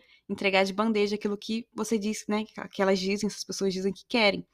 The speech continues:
Seja uma condição ideal e perfeita que não existe pra começar a trabalhar no que querem,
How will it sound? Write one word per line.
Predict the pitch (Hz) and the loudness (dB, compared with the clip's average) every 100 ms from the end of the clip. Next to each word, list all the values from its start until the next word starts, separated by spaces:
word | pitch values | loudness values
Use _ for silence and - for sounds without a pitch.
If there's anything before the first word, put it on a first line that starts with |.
| _ - - _ | _ -20 -20 _
Seja | - 196 196 | 2 4 4
uma | |
condição | 185 185 180 202 196 | 4 4 4 2 2
ideal | 180 175 180 | 2 2 2
e | 180 | 0
perfeita | 175 - 180 180 170 | -6 -2 -2 -2 -4
que | 180 | 0
não | 220 269 | 4 6
existe | 220 190 196 - - | 4 2 -2 -4 -4
pra | 277 | -4
começar | 180 175 180 | -2 -4 -4
a | |
trabalhar | - 165 165 160 | -4 -2 0 0
no | 156 | -2
que | - | -8
querem, | - 196 202 185 | 0 2 2 -4